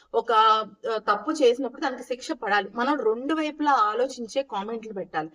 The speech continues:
అలా ఇష్టం వచ్చినట్టు వాళ్ళు కామెంట్స్ పెట్టేయడం వల్ల ఏమైందంటే ఆ అబ్బాయి మానసికంగా వీక్ అయిపోయాడు. అయితే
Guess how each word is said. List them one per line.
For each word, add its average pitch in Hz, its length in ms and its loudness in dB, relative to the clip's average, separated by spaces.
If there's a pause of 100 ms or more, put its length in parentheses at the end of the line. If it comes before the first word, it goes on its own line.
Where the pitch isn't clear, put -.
(280)
అలా 269 180 6
ఇష్టం 277 480 -2
వచ్చినట్టు 320 460 -6
వాళ్ళు 294 220 4
కామెంట్స్ 254 540 -4
పెట్టేయడం 247 440 0
వల్ల 196 200 -8
ఏమైందంటే 240 800 -4 (340)
ఆ 214 60 0
అబ్బాయి 208 240 0
మానసికంగా 277 600 -4
వీక్ 262 260 -6
అయిపోయాడు. 165 340 -2 (340)
అయితే 262 420 4